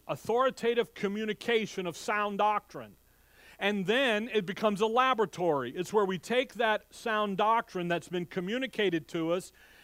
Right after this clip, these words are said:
and then we go and we put it into action and we begin to work it. Okay? The greatest illustration of that is in Paul, and we'll get over there in just a minute, in Romans twelve and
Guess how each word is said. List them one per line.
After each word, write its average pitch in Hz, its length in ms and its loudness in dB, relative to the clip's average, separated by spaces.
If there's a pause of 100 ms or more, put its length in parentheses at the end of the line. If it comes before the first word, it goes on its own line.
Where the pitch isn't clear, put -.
and 202 180 0
then 226 140 2
we 214 100 0
go 220 300 6
and 196 140 0
we 196 100 2
put 254 340 6
it 233 120 6
into 214 360 2
action 220 440 0
and 175 120 -2
we 175 160 0 (160)
begin 214 300 -2
to 208 80 6
work 202 400 4
it. 117 160 -8 (760)
Okay? 151 520 -4 (340)
The 165 80 -4
greatest 220 380 0
illustration 220 680 -2
of 165 140 -6
that 170 240 2
is 175 160 -6
in 160 120 -6
Paul, 208 500 0
and 175 100 -8
we'll 160 80 -6
get 190 140 -2
over 185 140 -2
there 180 100 -4
in 170 80 -6
just 165 220 -10
a - 20 -8
minute, 202 240 -6
in 165 60 -10
Romans 165 360 -6
twelve 208 480 0
and 156 160 -8